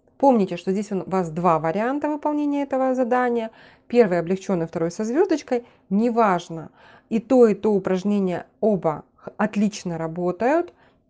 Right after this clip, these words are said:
То есть и тот, и тот вариант. Какой вы выберете, это вот с-, сугубо ваше предпочтение. Вы это задание делаете до конца марафона.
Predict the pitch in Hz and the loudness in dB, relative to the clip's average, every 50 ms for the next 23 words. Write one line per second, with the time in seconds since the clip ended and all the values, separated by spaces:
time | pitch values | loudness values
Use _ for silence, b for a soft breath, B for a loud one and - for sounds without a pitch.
0 | _ - - 233 220 - - - - - 247 240 240 - 202 202 220 208 - 185 | _ -4 -2 -2 -2 -2 -4 -4 2 4 4 4 4 2 -2 -4 -4 -4 -2 -2
1 | 190 190 190 185 180 170 175 170 175 _ b b b b b b b b b b | 0 0 0 -2 -2 -4 -6 -8 -12 _ b b b b b b b b b b
2 | b b b b _ _ _ _ _ _ _ _ _ _ _ _ _ _ _ _ | b b b b _ _ _ _ _ _ _ _ _ _ _ _ _ _ _ _
3 | - 240 240 240 - 285 262 202 208 196 185 240 294 311 311 302 302 285 - - | 2 2 4 6 6 6 6 6 4 2 2 2 2 2 0 0 0 -2 -2 -4
4 | 254 214 - _ _ - 240 240 - 233 214 190 175 185 185 180 - - _ - | -4 -4 -6 _ _ -4 -4 0 2 2 2 2 0 -2 -4 -6 -8 -14 _ -12
5 | 185 - - - - - 185 - - 226 185 196 247 233 240 233 208 170 175 175 | -12 -12 -12 -18 -18 -18 -6 -2 0 0 2 2 2 2 2 2 2 2 0 0
6 | 180 196 - - 190 - 185 - - 180 175 - - - 156 156 147 - - - | -2 -2 -4 -8 -10 -12 -14 -8 -8 -8 -8 -8 -12 -12 -10 -10 -10 -12 -14 -20
7 | _ _ _ _ _ _ _ B B B B B B B B B B B B B | _ _ _ _ _ _ _ B B B B B B B B B B B B B
8 | _ _ _ - 190 190 277 330 294 - - 262 254 262 226 185 - 190 170 226 | _ _ _ -2 0 4 4 4 4 4 4 2 2 2 -2 -2 -2 -2 0 0
9 | 277 339 349 311 254 190 175 196 240 254 247 233 240 202 180 160 214 220 - 214 | 2 2 2 2 0 0 2 2 4 4 4 2 2 -2 -4 -4 -4 -4 -4 -4
10 | 196 180 - - 180 175 170 165 165 165 - - - - - | -6 -6 -6 -8 -8 -6 -6 -8 -10 -12 -14 -18 -18 -18 -18